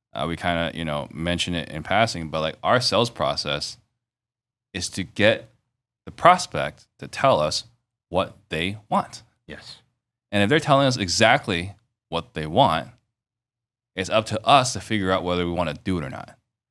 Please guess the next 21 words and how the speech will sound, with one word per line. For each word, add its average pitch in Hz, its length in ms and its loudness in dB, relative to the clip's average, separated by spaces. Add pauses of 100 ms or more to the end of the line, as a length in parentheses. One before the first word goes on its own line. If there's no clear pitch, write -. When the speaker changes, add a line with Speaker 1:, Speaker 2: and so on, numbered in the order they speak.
(420)
Speaker 2:
Exactly. 65 540 -12 (180)
Speaker 1:
We're 107 140 4
not 127 280 2
making 98 840 2
random 95 720 -2 (360)
unsolicited, 98 580 0
not - 300 -2
unsolicited, 80 500 -8 (260)
we're 110 60 -4
not 135 240 4
making 117 340 0
random 98 300 2
offers 120 520 0 (260)
that 82 120 -4
we 92 120 -4
don't 95 300 0
know 92 120 -2
where 87 200 -2
it's 80 120 -6
gonna 76 240 -10
land. 65 300 -10